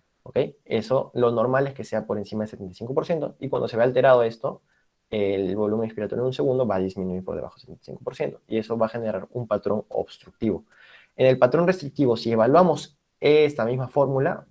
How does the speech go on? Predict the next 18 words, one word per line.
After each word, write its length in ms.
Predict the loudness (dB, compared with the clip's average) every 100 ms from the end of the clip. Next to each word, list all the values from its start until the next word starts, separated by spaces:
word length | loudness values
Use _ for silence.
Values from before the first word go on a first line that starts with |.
| -12
es 140 | -6
muy 180 | 2 2
probable 540 | 4 8 10 10 6 0
que 80 |
encontremos 560 | -6 -4 -4 -2 -4 -4
por 140 | -4
encima 320 | -4 -4 -4 -4
del 100 | -4
setenta 260 | -8 -10
y 40 | -10
cinco 220 | -10 -12
por 120 | -12
ciento, 280 | -8 -8 -10 _ _ -20 _
porque 240 | 0 2 2
en 60 |
un 80 | 2
patrón 260 | 2 2 -2
restrictivo 720 | -4 -8 -6 0 2 0